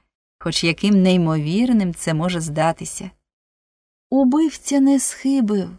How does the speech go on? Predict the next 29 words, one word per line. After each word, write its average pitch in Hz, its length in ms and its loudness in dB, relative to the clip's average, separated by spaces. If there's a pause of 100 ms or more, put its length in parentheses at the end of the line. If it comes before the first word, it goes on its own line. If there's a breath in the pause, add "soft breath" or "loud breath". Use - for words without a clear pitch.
(680)
Він 247 260 8
був 247 240 4
певен 226 580 4
цього, 185 400 2
коли 185 280 2
приставив 185 600 2
револьвер 175 480 2
до 165 100 -2
своєї 175 480 0
скроні 214 680 0 (260)
і 190 100 0
спустив 175 560 -2
курок. 165 540 -6 (920)
Перший 226 560 4
постріл 208 680 0
був 190 240 4
націлений 190 680 0
просто 185 580 -2
в 180 60 -10
серце 175 680 0
мустангерові, 156 960 -2 (560)
і 240 120 4
куля 240 340 2
таки 220 240 -2
влучила 214 680 2
б 180 60 -4
йому 190 240 4
в 180 60 -4
серце, 190 640 0